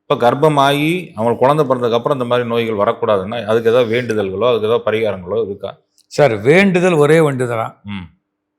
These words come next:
Speaker 2: நீ வந்து குழந்தை பிறந்த பிறகுதான் அம்மா.
Speaker 1: ம்.
Speaker 2: குழந்தை பிறகுற முன்னாடி அம்மா யாரு?
Speaker 1: இயற்கையும் இறைவன்.
Speaker 2: அம்பாள் தான்.
Speaker 1: ம். இயற்கையும் இறைவன் தான். ஆம்.
Speaker 2: அம்பாள் தான்.
Speaker 1: ம்.
Speaker 2: இந்த கேள்வியை நீங்க எதுக்கு கேட்டீங்கன்னு தெரியல, இப்ப இந்த உதாரணம் என் மனசுல வந்துருச்சு.
Speaker 1: ம்.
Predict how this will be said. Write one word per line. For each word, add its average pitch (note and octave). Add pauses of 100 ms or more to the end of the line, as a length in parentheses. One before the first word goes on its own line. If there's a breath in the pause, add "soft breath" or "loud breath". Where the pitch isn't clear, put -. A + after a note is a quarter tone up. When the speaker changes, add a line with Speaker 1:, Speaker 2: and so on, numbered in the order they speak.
(440)
Speaker 2:
நீ D#3+
வந்து E3+
குழந்தை D#3+
பிறந்த E3
பிறகுதான் D#3
அம்மா. A#2 (120)
Speaker 1:
ம். G2 (580)
Speaker 2:
குழந்தை E3+
பிறகுற E3
முன்னாடி D#3
அம்மா C#3
யாரு? B2 (1200)
Speaker 1:
இயற்கையும் A#2
இறைவன். F#2+
Speaker 2:
அம்பாள் B2+
தான். -
Speaker 1:
ம். F#2 (640)
இயற்கையும் C#3+
இறைவன் G2+
தான். -
ஆம். D#2+
Speaker 2:
அம்பாள் A#2+
தான். -
Speaker 1:
ம். F#2 (160)
Speaker 2:
இந்த B2
கேள்வியை G3+
நீங்க D#3+
எதுக்கு F3+
கேட்டீங்கன்னு D#3+
தெரியல, E3+
இப்ப D#3+
இந்த C#3
உதாரணம் F3+
என் C3
மனசுல D3+
வந்துருச்சு. B2
Speaker 1:
ம். G2